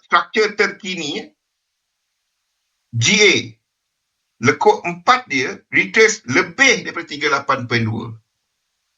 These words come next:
Jadi, di antara A U D dan N Z D, mana lebih kuat? N Z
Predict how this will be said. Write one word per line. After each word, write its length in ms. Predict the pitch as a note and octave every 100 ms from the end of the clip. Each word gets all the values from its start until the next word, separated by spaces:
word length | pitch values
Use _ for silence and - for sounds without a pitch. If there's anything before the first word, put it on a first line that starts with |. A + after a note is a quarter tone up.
| _ _ _
Jadi, 240 | C3 G#3+
di 160 | G3 G3
antara 480 | - G3 G3+ G#3+ -
A 140 | G3+ G#3 G3+
U 80 | G3+
D 240 | A3 A3+
dan 240 | E3+ E3 -
N 160 | D#3+ D3
Z 240 | B2+ C#3
D, 320 | A#2 C3+ G2 -
mana 640 | - B2+ F#3+ G3 A#3+ C4 A3
lebih 320 | F3 D#3+ E3+
kuat? 320 | - D3 - _ _ _ _ _ _ _ _ _ _ _ _ _ _ _ _ _ -
N 160 | D3
Z 160 | C3+ D3+